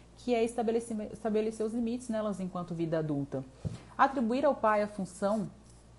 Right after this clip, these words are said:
paterna, mesma condição de um, é a mesma condição de um espelho, onde o filho vai refletindo todas as ações que o pai faz. Então, assim, é, neurônio espelho, eu até coloco aqui, porque os nossos filhos são ações de que nós fazemos o tempo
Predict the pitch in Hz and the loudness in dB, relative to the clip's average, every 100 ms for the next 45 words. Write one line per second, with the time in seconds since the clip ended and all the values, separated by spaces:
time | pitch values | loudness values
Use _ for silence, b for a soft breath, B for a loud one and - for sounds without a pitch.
0 | - - - - 170 180 185 190 151 175 | -20 -20 -10 2 2 4 4 2 2 2
1 | 202 220 226 220 196 - 196 202 208 226 | 4 4 4 -2 -4 -4 -4 -2 0 0
2 | 220 - - 220 233 262 262 247 - 247 | -2 -4 0 2 2 0 0 -2 0 0
3 | 247 277 - 170 165 - 294 349 339 247 | 0 0 0 0 0 2 2 2 0 0
4 | 226 202 208 185 254 311 339 311 - - | 2 2 2 2 2 2 0 0 -2 -2
5 | 202 233 277 B B B 277 285 277 254 | -2 -2 -6 B B B 8 8 6 0
6 | 262 240 226 - 277 262 233 214 262 - | 0 0 -2 -2 -6 2 2 2 0 -8
7 | - - - - 415 415 196 190 185 220 | -20 -20 -18 2 4 4 2 0 -2 0
8 | 247 262 214 170 B B B 180 180 - | 0 -2 -4 -4 B B B -2 0 0
9 | 214 254 240 240 277 - 311 302 185 175 | 4 6 6 4 0 2 4 6 4 2
10 | 185 185 180 196 - 165 165 240 247 196 | 0 2 0 -2 -6 -6 -4 -4 -2 -2
11 | - 202 196 214 302 302 - - 214 285 | -2 -2 0 2 2 -2 -10 -6 -2 0
12 | 339 175 - - - 254 269 - 247 262 | 0 -2 -4 -8 -2 2 0 0 0 0
13 | 247 269 285 254 254 254 254 262 - 285 | -2 0 2 2 0 0 2 0 -2 -4